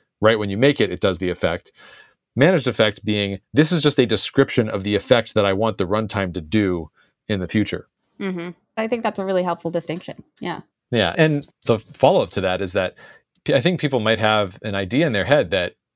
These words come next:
Speaker 1: doing, like, pure functional programming is gonna be radically different in terms of what it feels like day to day than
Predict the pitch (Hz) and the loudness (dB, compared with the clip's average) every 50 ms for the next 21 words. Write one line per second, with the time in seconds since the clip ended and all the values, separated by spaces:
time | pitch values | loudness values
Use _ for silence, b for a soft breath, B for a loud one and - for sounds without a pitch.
0 | _ _ - 123 123 123 120 113 104 104 98 92 - - 127 127 120 - 127 117 | _ _ 0 2 2 2 0 0 -2 -2 -2 -4 0 2 2 4 4 2 0 0
1 | 110 - 107 92 - 147 160 135 127 113 107 104 98 98 - 101 98 95 92 90 | 0 -4 -6 2 4 4 4 4 2 0 -2 -2 -4 -4 -4 -2 -2 -2 -2 -2
2 | - - - B B B B B _ - 131 120 110 110 107 98 95 104 - 160 | -6 -8 -12 B B B B B _ 2 2 2 4 0 -2 -2 -4 -6 -2 0
3 | 175 180 170 156 120 107 127 113 101 139 151 - - 117 98 92 90 - - - | 2 2 2 0 0 0 0 2 4 2 2 2 2 0 0 -2 -4 -8 -8 -8
4 | 113 101 - 120 113 110 101 95 104 101 98 95 87 - - _ _ _ 107 110 | -8 -4 -4 -4 -4 -4 -2 0 0 0 0 0 -4 -8 -14 _ _ _ 2 2
5 | 117 117 104 - - 113 110 110 95 98 92 92 - - 110 101 92 85 80 - | 2 2 2 0 0 0 0 2 2 0 -2 -2 0 0 0 0 0 0 0 2
6 | 120 117 104 90 85 80 - b b b b b b b 101 92 110 110 104 101 | 2 2 2 0 -4 -6 -12 b b b b b b b -4 0 0 2 2 2
7 | 98 92 90 87 87 - | 0 -2 -4 -8 -12 -14